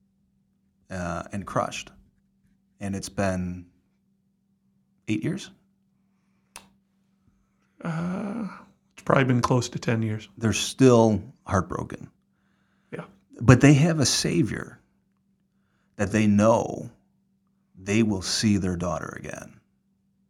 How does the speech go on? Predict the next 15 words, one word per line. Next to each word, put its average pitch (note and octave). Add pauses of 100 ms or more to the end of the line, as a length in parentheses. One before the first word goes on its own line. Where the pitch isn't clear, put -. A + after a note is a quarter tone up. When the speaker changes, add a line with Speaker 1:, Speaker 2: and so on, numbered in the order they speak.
(3000)
Speaker 1:
Maybe F#2+
it F2+
helps F2
the -
sting F#2+
a F2
little E2+
bit, -
huh? D#2+ (1700)
Speaker 2:
Yeah, C#3+
it C#3+
does. D#3
I C3
would C#3+
say, A#2+